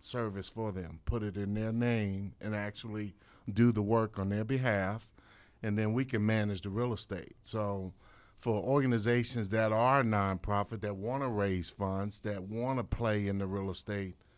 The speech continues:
game, we can open that door for them. Yes.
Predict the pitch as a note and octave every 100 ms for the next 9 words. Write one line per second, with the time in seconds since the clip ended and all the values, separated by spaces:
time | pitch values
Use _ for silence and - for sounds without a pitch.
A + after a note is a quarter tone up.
0 | _ - G2 G2 F#2 G2 A2 - - _
1 | _ _ E2 A2 A2 G#2+ G2+ G2 G2 F#2+
2 | F#2 G2+ F#2 - G2+ F2+ D#2+ F2 - _
3 | - G#2 D#2+ - -